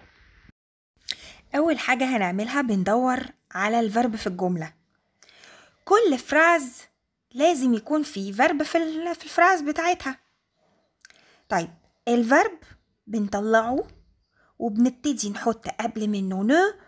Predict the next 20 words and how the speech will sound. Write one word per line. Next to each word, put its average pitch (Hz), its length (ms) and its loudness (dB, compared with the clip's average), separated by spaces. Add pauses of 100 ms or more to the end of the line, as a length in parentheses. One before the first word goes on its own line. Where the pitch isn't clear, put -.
(160)
وبعد 220 500 0
منه 262 460 0
با، 170 300 -8 (1000)
بالشكل 294 520 0
اللي 226 140 0
قدامنا 240 460 0
كده 226 240 -4
بالظبط. 185 720 -10 (720)
يبقى 202 320 -4
بي-، 202 300 0
بيبقى 208 280 -4
الفيرب 240 360 2
في - 140 -4
النص 220 500 -2
بين 247 200 2
النو 262 400 2 (100)
والبا. 220 440 -6 (1300)
تعالوا 254 360 4
نشوف 302 260 -4
اكزامبل، 226 580 0